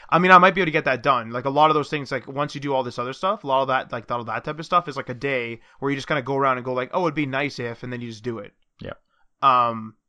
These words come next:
Speaker 1: and so, like, there's, like, there's some stuff that doesn't have hover effects and that type of thing. But, like, I think that those four things I just listed, which is essentially three and one with an opinion, is, is, uh, vital. Like that, 'cause I've already done a bunch.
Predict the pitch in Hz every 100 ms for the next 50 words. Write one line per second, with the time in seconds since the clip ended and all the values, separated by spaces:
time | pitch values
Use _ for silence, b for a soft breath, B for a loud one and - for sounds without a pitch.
0 | _ _ b b b 147 - 151 139 135
1 | - 147 - 165 151 131 143 165 - 156
2 | 147 135 131 127 123 120 123 110 131 120
3 | 127 127 151 165 156 139 135 - 139 151
4 | 147 143 135 _ _ - 135 147 - -
5 | 139 127 135 123 123 120 123 175 180 226
6 | _ _ _ _ _ _ _ 143 135 127
7 | 123 143 127 127 110 127 131 113 113 113
8 | 113 117 113 113 120 110 101 107 _ _
9 | _ - 139 127 120 - _ _ _ _
10 | 139 131 113 123 107 101 101 107 _ _
11 | _ _ _ _ _ _ _ _ 120 131
12 | 127 101 - 135 123 147 - 139 139 147
13 | 147 120 127 123 113 107 104 -